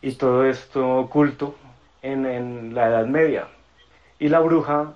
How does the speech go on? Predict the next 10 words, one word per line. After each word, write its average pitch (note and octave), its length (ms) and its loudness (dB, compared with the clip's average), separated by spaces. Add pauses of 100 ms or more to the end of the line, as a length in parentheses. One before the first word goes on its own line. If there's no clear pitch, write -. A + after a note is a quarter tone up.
(160)
es, C#3 380 -2
eh, C#3 300 0
quemada C3+ 360 2
viva B2+ 320 -2 (540)
y D#3 140 2
ella C#3 200 2
va C3+ 60 -2
a C#3 40 -4
obtener C3+ 340 -2
venganza C3+ 640 -4